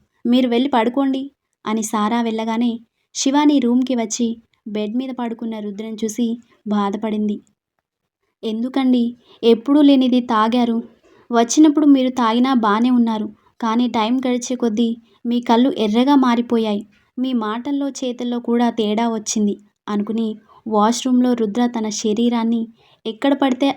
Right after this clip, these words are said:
అక్కడ టచ్ చేయడం గుర్తొచ్చి ఆలోచిస్తూ, "మత్తులో ఆయనకి ఏమీ తెలియక అలా చేసి ఉంటారా, లేదంటే నేను దూరం పెడుతున్నానని తాగుతున్నారా?" అనుకుని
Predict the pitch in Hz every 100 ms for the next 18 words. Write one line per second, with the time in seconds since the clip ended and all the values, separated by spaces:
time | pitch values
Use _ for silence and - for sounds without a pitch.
0 | 220 220 226 220 202 208 - 240 240 214
1 | 220 214 226 220 254 240 240 _ _ -
2 | 202 240 269 262 247 - 247 226 240 _
3 | _ _ _ - 220 196 - 262 285 262
4 | 254 254 233 233 247 233 214 233 254 233
5 | 220 220 214 220 214 208 208 214 339 -
6 | _ _ - 254 262 269 294 277 269 226
7 | 226 269 277 254 262 262 254 247 247 233
8 | 226 240 233 226 226 226 _ _ _ -
9 | 220 214 220 226